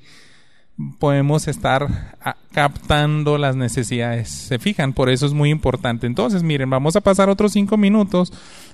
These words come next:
para hacer lo siguiente. Y también les voy a mandar otra tablita que viene aquí, pero quiero que vean ustedes. Vamos a ver las áreas de necesidades. Eh, ya es como, eh,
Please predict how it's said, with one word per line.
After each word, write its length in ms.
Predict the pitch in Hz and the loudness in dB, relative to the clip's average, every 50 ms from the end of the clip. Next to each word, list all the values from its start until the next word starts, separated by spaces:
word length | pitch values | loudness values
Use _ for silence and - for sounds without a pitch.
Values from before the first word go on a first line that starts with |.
| - - | -8 -2
para 520 | - - 95 101 110 120 131 - - - - - - - | 0 2 4 4 4 4 2 0 -2 -6 -20 -20 -10 -4
hacer 360 | - 151 143 - - 139 143 147 | -2 -2 0 0 0 0 0 2
lo 160 | 156 175 175 | 2 2 2
siguiente. 560 | - 196 185 185 208 226 247 233 214 196 180 170 - | 2 2 0 2 2 2 0 0 0 0 -2 -2 -2
Y 60 | 156 | -4
también 300 | - - 131 135 135 131 | -4 -2 -2 -2 0 0
les 120 | 139 147 147 | 0 0 0
voy 100 | 147 147 | 2 0
a 60 | 151 | 2
mandar 320 | 151 139 127 127 123 131 | 2 0 0 0 0 0
otra 260 | 139 139 - 156 147 147 | 0 -2 -2 -2 -4 -2
tablita 420 | - 135 127 131 127 123 - 147 | -2 -2 0 0 -2 0 -2 -2
que 120 | - - 131 | -2 -2 -2
viene 200 | 123 127 139 139 | -2 -2 -2 -2
aquí, 180 | - - 180 | -2 -4 -4
pero 220 | - - 139 127 - | 0 0 0 0 0
quiero 340 | - 139 135 143 151 143 | -2 0 0 0 0 0
que 120 | - 147 135 | -2 -4 -2
vean 280 | 127 131 131 139 147 | -2 -2 -2 -2 -2
ustedes. 480 | 135 - - - 117 113 120 117 - - - - - - - - | -2 -4 -4 -4 -4 -4 -4 -6 -8 -12 -20 -20 -20 -20 -10 -4
Vamos 300 | - 139 147 170 180 - | 0 2 4 4 4 4
a 40 | 170 | 2
ver 160 | 156 156 160 | 2 0 0
las 280 | 160 170 170 165 - 160 | 0 0 0 0 0 0
áreas 400 | 147 139 143 143 147 151 156 147 | 0 2 2 2 2 0 0 0
de 100 | 165 156 | 0 0
necesidades. 1200 | 160 160 156 - 156 143 - 160 156 156 160 180 190 175 165 165 156 - - - - - - - - - - | 2 0 0 0 0 -2 -2 -2 0 0 0 2 2 2 0 0 -2 -2 -6 -14 -16 -18 -18 -20 -20 -14 -10
Eh, 240 | - 139 131 131 135 | -6 -4 -4 -4 -4
ya 220 | 139 143 143 143 143 | -2 0 0 0 0
es 200 | 147 139 - - | 0 -2 -4 -8
como, 760 | - - 165 165 160 151 143 135 131 127 127 127 131 - - - - - - - - - | -6 -4 -4 -2 -2 0 0 0 0 0 -2 -2 -4 -8 -12 -16 -20 -20 -20 -18 -14 -10
eh, 600 | 175 143 139 135 131 131 - - - 160 123 | -8 -6 -6 -6 -6 -8 -8 -12 -16 -20 -20